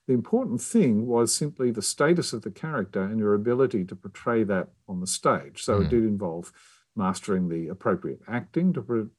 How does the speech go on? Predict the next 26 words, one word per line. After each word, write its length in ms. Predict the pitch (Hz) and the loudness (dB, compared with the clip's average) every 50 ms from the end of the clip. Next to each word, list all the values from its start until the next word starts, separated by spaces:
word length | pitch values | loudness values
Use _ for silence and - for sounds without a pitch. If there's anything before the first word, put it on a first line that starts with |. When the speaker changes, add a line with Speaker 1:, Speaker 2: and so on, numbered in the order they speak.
| _ _ - | _ _ -4
Speaker 1:
project 360 | 120 101 113 110 98 - - | -2 0 0 0 -2 -2 -4
that 200 | 120 107 95 92 _ | -4 -4 -4 -6 _
character, 500 | - - 117 110 110 104 - - 143 151 - - - - _ _ - | -10 -6 -4 -4 -4 -2 -4 -4 -6 -6 -8 -14 -20 -20 _ _ -2
but 140 | 135 - - | -2 -2 -2
the 80 | 113 | -4
pitch 400 | - - - - 254 254 - - | -8 -6 -4 -4 -4 -4 0 0
of 100 | 147 110 | 0 0
the 60 | 104 | 0
voice, 400 | 98 92 90 76 69 92 117 - | -2 -6 -6 -6 -4 -4 -4 -4
how 180 | - 127 107 104 | -2 -2 -2 -2
high 260 | - - 135 123 120 | -2 -2 0 2 2
or 140 | 110 98 98 | 2 2 2
low 220 | 104 117 131 139 131 | 2 2 2 2 2
it 100 | 104 90 | 0 -2
was, 260 | 90 82 82 90 95 | -6 -8 -8 -8 -8
didn't 320 | 107 110 135 135 151 127 | -6 -4 -4 -2 0 0
actually 460 | 101 95 92 - - 120 107 98 104 107 | 0 -2 -2 -4 -4 -4 -2 0 0 0
matter. 460 | 113 131 127 107 - 104 - - - _ _ _ _ _ | 0 -2 -2 -4 -6 -8 -10 -10 -16 _ _ _ _ _
Or 320 | - 123 120 120 120 113 - - - - - _ _ _ _ _ _ | 2 4 4 4 4 2 0 -8 -20 -20 -20 _ _ _ _ _ _
it 140 | - 135 120 | -2 0 0
mattered 420 | 131 151 180 220 202 147 113 104 - _ _ | 2 2 4 4 4 2 2 -2 -6 _ _
rather 380 | 123 123 127 135 127 123 113 | 2 2 4 4 4 4 4
in 80 | 113 107 | 4 2
the 80 | 104 98 | 0 -2
sense 420 | - - - 214 226 165 - - | 0 0 2 2 2 -2 -4 -8
that 280 | - 87 82 92 95 | -10 -10 -12 -12 -16